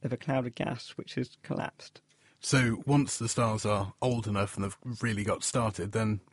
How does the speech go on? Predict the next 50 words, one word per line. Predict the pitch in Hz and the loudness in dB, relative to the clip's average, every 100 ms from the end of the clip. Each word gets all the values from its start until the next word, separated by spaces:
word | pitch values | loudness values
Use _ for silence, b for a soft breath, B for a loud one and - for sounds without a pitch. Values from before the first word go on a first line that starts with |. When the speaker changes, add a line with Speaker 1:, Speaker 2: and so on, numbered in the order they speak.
| - | -6
Speaker 2:
we | 107 | -2
can | 107 | 0
see | - 117 | 2 2
them | 113 | 2
very | 110 117 117 | 4 2 4
easily, | 123 117 110 | 2 2 2
and | 113 | 2
we | 110 | 4
don't | 123 101 | 2 2
need | 123 131 117 | 4 4 4
something | - 92 110 | 0 0 -2
as | 107 | -2
powerful | - 120 117 131 | -2 0 0 -2
as | - | 0
the | 127 | 0
Hubble. | 165 160 123 B B B B | 2 0 -6 B B B B
The | 147 147 135 - | 4 4 4 6
other | 185 196 | 6 6
part | - 143 | 6 4
of | 107 | 4
his | 110 - | 0 2
question, | 110 101 120 113 | 2 4 2 4
also | 175 180 156 | 6 6 6
about | 120 92 - | 6 2 -2
stars, | - 113 87 95 - - | 0 2 2 0 -2 -6
stars | - 143 139 | -2 2 6
and | 147 151 135 | 6 6 6
galaxies, | - 156 131 - - - - B B B | 4 2 2 -2 -8 -10 -12 B B B
um, | 147 156 | 2 4
he | - 185 | 6 8
wanted | 226 202 | 8 6
to | 175 | 8
know | 160 139 - | 8 8 6
if | 151 147 - - | 2 2 2 -2
the | 135 | 0
stars | - 160 170 165 | 4 6 6 6
in | 143 135 | 6 6
the | |
galaxies | 127 107 104 - 104 - | 4 0 0 -2 -2 0
are | 110 110 101 | 2 2 0
randomly | 107 104 127 151 139 120 | -4 2 6 8 8 6
distributed | 110 123 - - 110 98 71 73 - | 4 0 0 0 0 0 -4 -4 -2
with | 101 | -2
regard | 92 98 98 | 2 2 2
to | - | 0
size, | - 135 101 69 60 - B B | 0 2 2 0 -6 -10 B B
or | - 127 113 110 | 0 2 4 4
if | 120 - | 2 2
you | 135 | 2
get | 127 127 - | 4 2 0